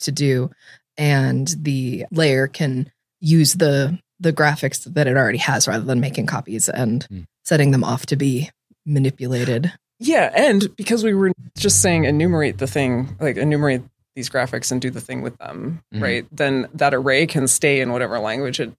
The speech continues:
Speaker 3: is in.
Speaker 1: Exactly.
Speaker 2: Oh, okay.
Speaker 3: The block
Speaker 2: Right.
Speaker 3: is what gets transferred over. I forgot about
Speaker 1: That's
Speaker 3: that.
Speaker 1: what I was trying
Speaker 3: Yes.
Speaker 1: to say.
Speaker 2: Right,
Speaker 1: Thank you.
Speaker 2: okay.
Speaker 1: <laughs>
Speaker 2: Right. So yeah, you skip bridging, you skip the copy.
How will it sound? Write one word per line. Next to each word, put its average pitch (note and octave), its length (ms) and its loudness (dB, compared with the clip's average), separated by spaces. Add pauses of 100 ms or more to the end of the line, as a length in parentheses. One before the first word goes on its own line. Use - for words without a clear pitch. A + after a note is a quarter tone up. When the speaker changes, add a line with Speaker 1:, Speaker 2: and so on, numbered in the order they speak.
(160)
Speaker 3:
is C3+ 200 -8
in. E3 540 -4
Speaker 1:
Exactly. C3 320 0
Speaker 2:
Oh, A#2+ 40 2
okay. D3+ 180 2
Speaker 3:
The F#2 100 -2
block C#3 220 4
Speaker 2:
Right. F#2+ 100 -2
Speaker 3:
is D3 140 0
what B2+ 160 -2
gets C3+ 220 -2
transferred C#3 520 -4
over. D3+ 400 -4
I D3+ 40 -14
forgot D3+ 240 -6
about D4 160 2
Speaker 1:
That's - 80 0
Speaker 3:
that. E3 60 0
Speaker 1:
what E3 60 4
I - 40 4
was D#3+ 100 0
trying F#3 180 4
Speaker 3:
Yes. F3+ 220 6 (160)
Speaker 1:
to - 60 -6
say. A2+ 60 -4
Speaker 2:
Right, A#2+ 200 2
Speaker 1:
Thank E4+ 220 2
you. D#3 100 2
Speaker 2:
okay. B3+ 840 0 (220)
Speaker 1:
<laughs> - 260 -20
Speaker 2:
Right. G2+ 180 -4
So - 140 -2
yeah, A#2 320 2 (540)
you G#2 80 -10
skip - 340 -2
bridging, D#3 460 0
you G#2+ 60 0
skip - 260 -4
the - 80 -20
copy. C3 600 -6